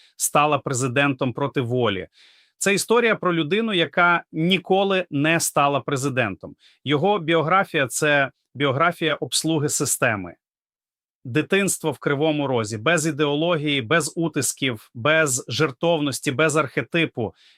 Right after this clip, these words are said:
Він виріс без необхідності шукати сенси, бо сенс йому дала система: «Розважай нас і будеш ситим».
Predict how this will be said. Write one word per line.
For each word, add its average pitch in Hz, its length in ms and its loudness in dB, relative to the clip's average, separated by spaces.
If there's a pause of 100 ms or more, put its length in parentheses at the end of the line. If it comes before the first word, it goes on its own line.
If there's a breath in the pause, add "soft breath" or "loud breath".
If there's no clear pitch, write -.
Він 151 200 2
виріс 180 540 0
без 165 300 0
необхідності 160 720 -2
шукати 147 480 -2
сенси, 117 580 -2 (320)
бо 139 140 -2
сенс 190 360 -2
йому 156 160 0
дала 147 260 0
система: 123 600 -2
«Розважай 143 580 2
нас 147 340 -2
і 135 60 -4
будеш 143 380 -2
ситим». 101 500 -4